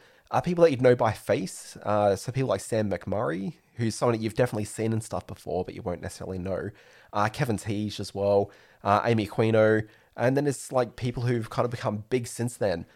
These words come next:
So people like Ann Dowd, um, Ben Foster, who was a really big deal for about five or ten years there, but he's kind of gone a bit quiet sort of recently.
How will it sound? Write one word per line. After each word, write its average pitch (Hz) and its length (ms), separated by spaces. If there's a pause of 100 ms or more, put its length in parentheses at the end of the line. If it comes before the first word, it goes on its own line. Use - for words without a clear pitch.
So - 120
people 120 160
like 107 220
Ann 107 200
Dowd, 127 400 (380)
um, 104 200
Ben 123 240
Foster, - 400
who 131 100
was 117 140
a 107 40
really 107 180
big 92 180
deal 98 220
for 110 160
about 101 200
five 92 240
or 98 60
ten 107 240
years 101 240
there, 101 260 (260)
but 113 100
he's - 100
kind 123 120
of 107 60
gone 104 80
a 104 40
bit 98 120
quiet 98 500 (200)
sort 98 180
of 104 80
recently. 98 720